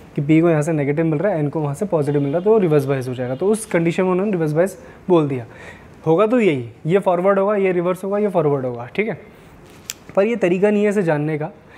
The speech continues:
ठीक है, तरीका थोड़ा different होता है। वो तरीका मैं आपको बताता हूँ कि अगर, अगर ऐसे लाइन से अगर आपको बहुत सारे पीएन, पीएन मिल गए,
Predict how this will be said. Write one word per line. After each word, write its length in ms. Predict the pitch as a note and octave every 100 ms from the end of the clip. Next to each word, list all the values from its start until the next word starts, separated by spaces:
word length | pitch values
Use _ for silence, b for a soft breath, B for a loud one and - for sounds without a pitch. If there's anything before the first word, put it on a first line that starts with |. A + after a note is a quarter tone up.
| B -
ठीक 100 | G3+
है, 60 | A3
तरीका 340 | E3 D#3 G3
थोड़ा 160 | G#3+ G#3
different 340 | D3 E3+ F#3+
होता 220 | E3+ D3
है। 160 | D3 F#3 F#3
वो 120 | D#3 E3+
तरीका 280 | F3 E3+
मैं 100 | F3
आपको 180 | D#3+ -
बताता 320 | D#3 D3 C3+
हूँ 80 | D#3 - B B -
कि 60 |
अगर, 140 | E3 E3+
अगर 400 | D#3+ E3+ D#3+ E3+
ऐसे 220 | D3+ F#3
लाइन 300 | D#3 D#3 F#3
से 120 | F#3
अगर 140 | F#3
आपको 220 | F3+ F3 F3
बहुत 160 | D#3
सारे 160 | F3 F3
पीएन, 260 | E3+ E3 E3
पीएन 180 | E3 E3
मिल 140 | D#3+
गए, 180 | D#3 B2